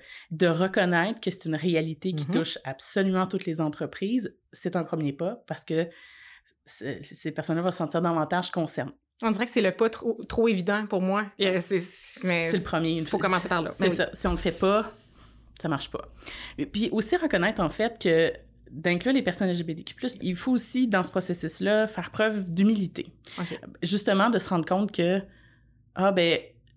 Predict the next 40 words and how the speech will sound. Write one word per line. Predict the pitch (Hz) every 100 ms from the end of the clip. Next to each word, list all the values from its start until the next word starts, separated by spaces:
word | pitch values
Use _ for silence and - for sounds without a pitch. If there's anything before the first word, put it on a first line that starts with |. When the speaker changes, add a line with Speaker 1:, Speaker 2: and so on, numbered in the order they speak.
| _ _ -
Speaker 1:
j'ai | 160 190
des | 214
pensées | 240 214 175 - 233
qui | 226
sont | 196 156
pas | 170
inclusives | 175 175 160 160 160 175 - -
ou | 175 175 175
j'ai | 180 170
des | 180
comportements | 208 202 214 185 160 151
qui | 170
sont | - 151
pas | 147 180
toujours | 180 160
inclusifs, | 165 147 160 160 - -
puis | - 151 160 -
absolument | 165 - - 220 202
tout | 202 175
le | 165
monde | 156 165
a | 151
déjà | 147 156
eu | 151
des | 151 156
comportements | 156 156 147 151 151 156 - - - -
moins | 160 156 160
inclusifs. | 156 160 156 156 156 - - 147
Euh, | 147 143 - - - - 156
euh, | 151 - - - _ _ - - _ _ _ _ _ _ _ _ _ _ _ -
c'est | - 226
normal | 220 190 180 220
d'en | 190
avoir | 143 151 175 -
quand | 160
on |
n'a | 147
pas | 185
les | 190
connaissances, | 196 160 143 143 143 - 247 -